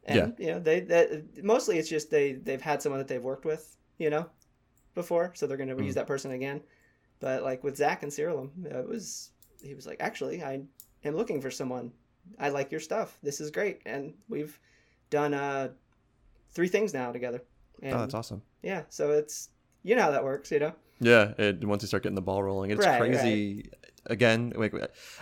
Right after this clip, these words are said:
Speaker 2: I, I, with games, we had to mention, like, it's great, but it's also terrible. A lot of Twitter is terrible,
Speaker 1: <laughs>
Speaker 2: but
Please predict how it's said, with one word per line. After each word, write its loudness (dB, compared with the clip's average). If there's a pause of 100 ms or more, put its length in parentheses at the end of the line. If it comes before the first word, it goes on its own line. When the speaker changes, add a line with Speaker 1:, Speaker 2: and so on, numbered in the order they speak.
Speaker 2:
I, 6
I, 4
with 6
games, 10
we 6
had 8
to 4
mention, 4
like, 2
it's 2
great, 8
but 6
it's 4
also 8
terrible. 6 (200)
A 0
lot 10
of 0
Twitter 4
is 6
terrible, 8
Speaker 1:
<laughs> -10
Speaker 2:
but 10